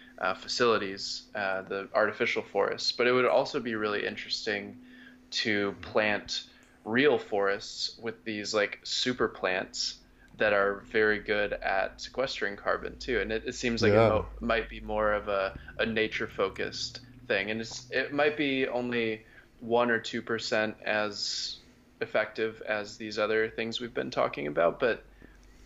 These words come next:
Speaker 1: I would, I would like to walk through a forest, you know, like a forest park, and just know that these trees are hyper,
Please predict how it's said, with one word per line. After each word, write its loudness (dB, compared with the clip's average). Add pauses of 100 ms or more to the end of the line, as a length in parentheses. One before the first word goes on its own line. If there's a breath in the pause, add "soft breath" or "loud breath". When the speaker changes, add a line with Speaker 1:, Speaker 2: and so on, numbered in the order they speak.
(200 loud breath)
Speaker 1:
I 4
would, 2 (120)
I 2
would 0
like 0
to -4
walk 2
through -4
a -4
forest, -2
you -4
know, 2
like 2
a -2
forest 2
park, 2
and -2
just -4
know 2
that -2
these -4
trees -2
are 2 (400 loud breath)
hyper, 0